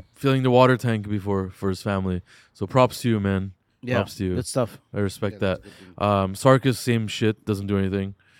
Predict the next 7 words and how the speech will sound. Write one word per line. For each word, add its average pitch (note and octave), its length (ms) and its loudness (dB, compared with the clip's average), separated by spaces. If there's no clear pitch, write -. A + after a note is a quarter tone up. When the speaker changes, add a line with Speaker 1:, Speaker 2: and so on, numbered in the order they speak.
Speaker 1:
Moses, A#2+ 840 2
um, G2+ 560 0
is G2+ 220 -6
a F#2+ 180 0
raging A2 400 0
alcoholic. G2+ 680 -4
And, G2+ 640 -4